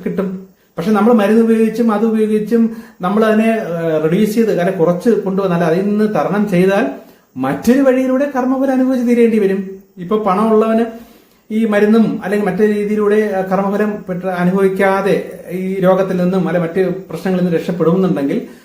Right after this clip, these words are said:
മറ്റേതെങ്കിലും മേഖലയിലൂടെ സാ-, സാ-, ഈ സാ-, മാനസിക, മാനസിക സംഘർഷത്തിലൂടെ ഇപ്പൊ കുടുംബത്തിൽ അടിവഴക്കോ ബഹളോ അല്ലെങ്കിൽ കുടുംബത്തിലെ മകനോ മകളോ കയറി ആത്മഹത്യ ചെയ്യലോ അല്ലെ അവർക്കൊരു ദുർമരണം സംഭവിക്കുകയോ ഒക്കെ ചെയ്ത്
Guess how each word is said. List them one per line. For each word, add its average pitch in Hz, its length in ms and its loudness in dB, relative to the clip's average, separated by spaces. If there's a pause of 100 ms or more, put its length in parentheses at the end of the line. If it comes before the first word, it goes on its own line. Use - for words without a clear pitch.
(380)
മറ്റേതെങ്കിലും 262 680 2
മേഖലയിലൂടെ 233 640 2
സാ-, 220 420 -4
സാ-, 208 220 -2
ഈ 214 140 0
സാ-, 202 260 -2
മാനസിക, 208 500 0 (200)
മാനസിക 190 420 -2
സംഘർഷത്തിലൂടെ 190 760 -2
ഇപ്പൊ - 580 -8
കുടുംബത്തിൽ 202 400 2
അടിവഴക്കോ 185 460 2
ബഹളോ 175 340 2
അല്ലെങ്കിൽ 170 240 0
കുടുംബത്തിലെ 170 400 0
മകനോ 160 340 0
മകളോ 165 320 2
കയറി 165 140 4
ആത്മഹത്യ 156 440 -2
ചെയ്യലോ 156 540 0
അല്ലെ 151 140 -2
അവർക്കൊരു 170 300 0
ദുർമരണം 156 480 0
സംഭവിക്കുകയോ 147 600 -2
ഒക്കെ - 160 -6
ചെയ്ത് 220 460 2